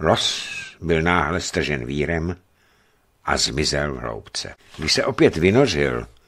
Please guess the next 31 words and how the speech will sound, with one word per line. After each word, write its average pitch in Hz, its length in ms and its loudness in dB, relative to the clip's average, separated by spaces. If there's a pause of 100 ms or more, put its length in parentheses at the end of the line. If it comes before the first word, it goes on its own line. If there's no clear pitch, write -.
(320)
byl 82 180 8
vodopád 98 680 4
těsně 110 420 4
vedle 104 260 4
něho. - 360 -2 (240)
Losí 87 360 4
parohy 101 460 6
se - 160 4
ještě 110 360 4
jednou 98 560 4
myhly 85 340 2
před 85 240 0
Nikitovými 98 640 2
zraky 82 520 0 (640)
a 76 140 2
znovu 107 560 4
zmizely 95 560 2
v 101 60 -2
bílé 90 400 0
pěně. 60 500 -6 (220)
Na 92 120 4
výběžku, 147 640 4
kde 78 260 2
nedávno 127 640 4
pobíhal 92 680 2
los, - 480 -2 (520)
sedělo 123 500 4
na 80 180 2
oblázcích 131 840 2
pět 101 420 4
hladových 107 720 4